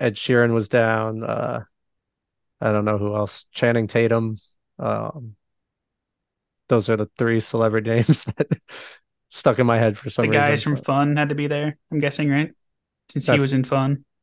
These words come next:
Speaker 1: Oh, yeah. Yeah, maybe. I, it wasn't, like, the place that they did it wasn't, like, a huge, huge spot. Like, me and Nicole go there for dinner all the time. Um, it's called Parker's Garage. It's just, like,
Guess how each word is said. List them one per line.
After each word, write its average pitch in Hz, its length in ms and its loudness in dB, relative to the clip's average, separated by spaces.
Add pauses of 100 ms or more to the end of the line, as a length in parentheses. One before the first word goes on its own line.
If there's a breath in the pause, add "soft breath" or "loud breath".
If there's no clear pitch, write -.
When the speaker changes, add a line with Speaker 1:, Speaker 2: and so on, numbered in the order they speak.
(120)
Speaker 1:
Oh, 117 220 4
yeah. 113 360 2 (1200)
Yeah, 139 140 8
maybe. 123 460 4
I, 139 140 6
it - 260 -2
wasn't, 185 360 2
like, 160 280 -2 (180)
the 139 80 -6
place 156 320 0
that 165 160 0
they 127 120 -2
did 127 200 0
it 117 160 -4 (300)
wasn't, 127 360 -6
like, 113 280 0 (140)
a 110 60 -6
huge, 123 440 -2
huge 107 240 -4
spot. 110 400 -2
Like, 113 120 -4
me 147 100 6
and 151 80 6
Nicole 135 220 4
go 117 120 2
there 110 140 2
for - 120 -8
dinner 110 380 -2 (160)
all 113 180 -4
the 107 60 -6
time. 110 400 -2 (400)
Um, 110 460 -4 (360)
it's - 100 -20
called 110 580 -4 (960)
Parker's 107 420 -2
Garage. 110 800 -2 (260)
It's - 100 -14
just, - 180 -4
like, 110 200 2